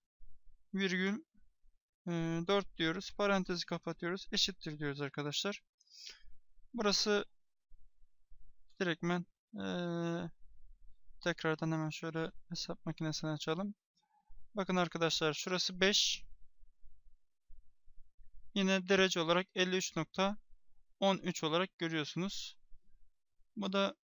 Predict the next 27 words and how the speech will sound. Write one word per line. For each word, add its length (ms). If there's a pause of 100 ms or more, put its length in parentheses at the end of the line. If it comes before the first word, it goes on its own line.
şunu 320
da 60
şöyle 300
yazıyoruz. 580 (180)
Beş, 460 (920)
elli 220
üç 360
nokta 480 (200)
on 120
üç. 400 (100)
Tekrardan 480
hemen 220
açayım. 400 (1500)
Pol 280
dedik. 240 (140)
Üçe 440
üç 220
virgül 440
dört. 380 (720)
R 320
beş 220
eşittir, 720 (300)
şey, 280
R 200
beş 280
virgül 300
demiş. 440